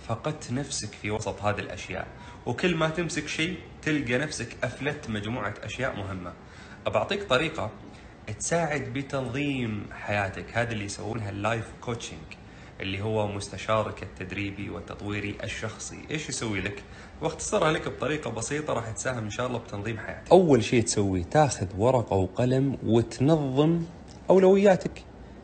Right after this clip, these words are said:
تكتب تنظيم الأولويات.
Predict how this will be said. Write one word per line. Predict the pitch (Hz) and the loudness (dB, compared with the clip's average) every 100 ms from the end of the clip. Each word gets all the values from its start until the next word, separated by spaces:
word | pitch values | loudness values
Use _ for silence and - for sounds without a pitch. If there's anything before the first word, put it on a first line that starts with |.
| - - - - - - - - - | -18 -18 -18 -18 -18 -18 -18 -18 -6
تكتب | 98 - 85 - | -6 -4 -8 -2
تنظيم | 98 92 98 110 143 165 - - - - - - - - - - - - - - - - - - - - - - - - - - - - - - - - | 0 4 4 6 4 2 -8 -16 -16 -16 -16 -18 -16 -16 -16 -18 -18 -18 -18 -18 -18 -18 -18 -18 -18 -18 -18 -18 -18 -18 -18 -18 -20 -18 -18 -18 -12 -6
الأولويات. | 101 101 95 87 80 80 - | -2 0 2 2 -2 -6 -10